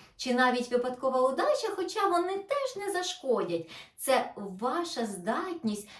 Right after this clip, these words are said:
відчувати справжню радість заздалегідь.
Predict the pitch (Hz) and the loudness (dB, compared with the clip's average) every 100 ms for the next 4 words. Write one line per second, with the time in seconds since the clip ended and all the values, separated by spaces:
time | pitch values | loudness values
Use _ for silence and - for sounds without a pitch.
0 | - 220 240 233 226 277 262 226 - - | -6 -4 -4 -4 -4 -6 -4 -6 -6 -14
1 | - - 214 302 320 - 214 - - 233 | -16 -6 -4 -2 -4 -2 -2 -2 -8 -8
2 | 277 285 226 - - _ 190 233 202 226 | -6 -8 -8 -12 -16 _ -4 -2 0 0
3 | 226 190 185 156 - | 0 -2 -6 -10 -14